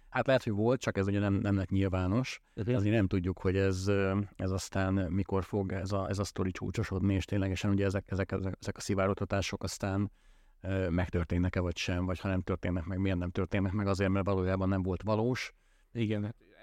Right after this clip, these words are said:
Speaker 1: Fenyegetés.
Speaker 2: fenyegetésérbe gondolom, egyébként vannak egyeztetések, erről volt is cikk a H V S -n, hogy hogyan zajlik egy ilyen
Speaker 1: Plusz tárgyalás,
Speaker 2: Igen.
Speaker 1: igen.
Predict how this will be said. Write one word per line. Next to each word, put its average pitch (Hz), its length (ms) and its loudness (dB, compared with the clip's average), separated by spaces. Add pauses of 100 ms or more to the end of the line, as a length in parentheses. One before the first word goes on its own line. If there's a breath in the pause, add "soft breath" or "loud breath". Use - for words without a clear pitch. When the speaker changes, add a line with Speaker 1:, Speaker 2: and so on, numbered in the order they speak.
(160)
Speaker 1:
Fenyegetés. - 20 -10
Speaker 2:
fenyegetésérbe 113 1080 2
gondolom, 107 440 2
egyébként 107 420 0
vannak 107 320 2
egyeztetések, 104 720 0
erről 107 220 2
volt 107 260 2
is 98 120 -2
cikk - 260 -4
a 98 200 4
H 95 60 2
V 98 140 2
S - 120 -4
-n, 107 120 2
hogy 101 140 2
hogyan 98 320 2
zajlik 98 480 0
egy 98 140 0
ilyen 98 220 -2
Speaker 1:
Plusz 120 260 0
tárgyalás, 110 600 0
Speaker 2:
Igen. 101 100 -2
Speaker 1:
igen. 113 360 2